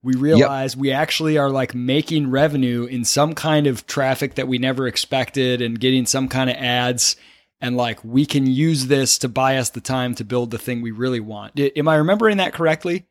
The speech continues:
Speaker 2: Yeah. So th-, there was about a three-month period, one of them due to user activity and the other due to, um, due to a, a potential investor where, uh,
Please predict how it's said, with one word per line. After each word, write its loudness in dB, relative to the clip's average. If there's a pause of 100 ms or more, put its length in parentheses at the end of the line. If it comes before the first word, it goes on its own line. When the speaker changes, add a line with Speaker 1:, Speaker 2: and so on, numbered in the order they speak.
(160)
Speaker 2:
Yeah. 6
So 2
th-, -4
there 4
was 4
about 2
a -2
three-month 0
period, -2
one 0
of -4
them 0
due 0
to -2
user 2
activity 0
and -2
the 4
other 4
due 2
to, 0
um, -2 (560)
due 4
to 2
a, 2
a -4
potential -2
investor -2
where, 0 (400)
uh, -2